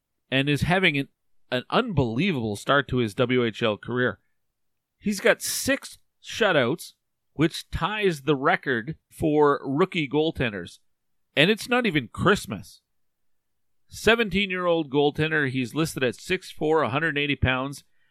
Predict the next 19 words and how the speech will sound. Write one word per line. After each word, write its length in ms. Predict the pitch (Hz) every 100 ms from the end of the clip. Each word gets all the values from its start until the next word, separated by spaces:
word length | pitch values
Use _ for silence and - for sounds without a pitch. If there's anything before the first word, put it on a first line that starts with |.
| _
Where 180 | 127 170
was 160 | 185 165
he 100 | 151
drafted? 460 | 131 143 175 247 - _
No, 140 | 233 190
he 160 | 233
wasn't. 380 | 214 147 151 - _ _ _ _ _ _ _ _ _
Just 220 | - 262
a 60 | 127
great 360 | - 139 160
story 440 | - - 139 131 110
happening 460 | 117 110 117 110
right 220 | 110 117 120
now 220 | 117 117
in 160 | 120
the 80 | 120
Western 320 | 123 120 113
Hockey 320 | 113 117 - 110
League 300 | 107 104